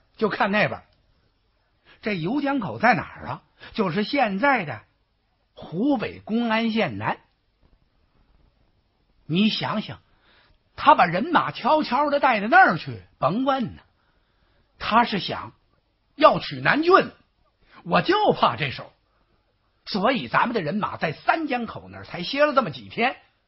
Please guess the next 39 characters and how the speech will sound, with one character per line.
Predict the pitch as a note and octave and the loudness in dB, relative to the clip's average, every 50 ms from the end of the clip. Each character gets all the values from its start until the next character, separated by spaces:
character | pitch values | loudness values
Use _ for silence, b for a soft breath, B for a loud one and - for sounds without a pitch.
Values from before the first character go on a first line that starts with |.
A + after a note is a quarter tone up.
| _ | _
我 | - - C3+ - | -4 -2 -2 -2
就 | E3+ G#3+ | 0 -2
立 | C4+ D#4 B3 E3 | -2 -2 -4 -4
即 | - G3+ B3+ | -6 -6 -4
进 | A#3+ D4+ B3+ F3 | -2 -2 -2 0
兵 | E3 B3+ D4+ E4+ | -2 -2 -2 -4
了。 | C#4+ - - _ _ _ _ _ _ _ _ _ _ _ _ _ _ _ _ _ _ _ _ _ - | -6 -8 -10 _ _ _ _ _ _ _ _ _ _ _ _ _ _ _ _ _ _ _ _ _ -6
我 | D3+ F#3+ G3+ F#3+ | 0 0 0 2
就 | - E4+ G4+ F#4+ B3+ F#3 | 2 2 0 2 0 0
怕 | - B3+ G3+ E3+ | -2 -2 -2 -2
诸 | - B3 C4 | -4 -8 -6
葛 | A#3+ | -2
亮 | C4+ C4 G3+ E3 | 0 0 0 0
走 | - - D#3 F#3+ | -2 -4 -2 0
到 | C4+ | 0
我 | G#3 | 0
前 | D3 - - C3 G3+ A#3+ | -2 -2 -4 -4 -2 -2
边 | C4 - | -4 -6
儿， | - _ _ _ _ _ _ _ _ _ _ _ - | -8 _ _ _ _ _ _ _ _ _ _ _ -4
现 | - A3+ G3 F#3+ | 2 2 4 4
在 | A3 G#3 F3 | 4 2 2
果 | - C3 C#3 D3 | 2 -4 -6 -4
然 | D3+ F3+ A3 - _ _ _ _ _ _ _ _ _ _ _ _ | -4 -6 -8 -12 _ _ _ _ _ _ _ _ _ _ _ _
他 | - - - | 2 2 4
把 | G#3+ G#3+ | 4 4
人 | G#3 A3 B3 | 0 2 2
马 | G#3+ G3 A#3 | 2 2 2
已 | A3 F3+ | 0 -2
经 | D#3+ G#3+ A#3 | -4 -4 0
带 | B3 B3+ C4 A#3+ | 4 4 4 4
过 | F#3+ F#3 F3+ | 4 0 -2
去 | - F3 E3 | -4 -4 -10
了， | D#3+ - _ - - - _ _ _ _ _ _ _ _ - | -10 -12 _ -20 -20 -20 _ _ _ _ _ _ _ _ 0
这 | - E4 C#4+ | 2 2 4
怎 | C4+ A3 | 4 4
么 | G#3+ | 4
得 | - B3+ C#4+ | 4 2 2
了 | B3+ F#3+ D#3+ E3+ | 2 0 -2 -4
呢？ | G3+ A3+ | -8 -10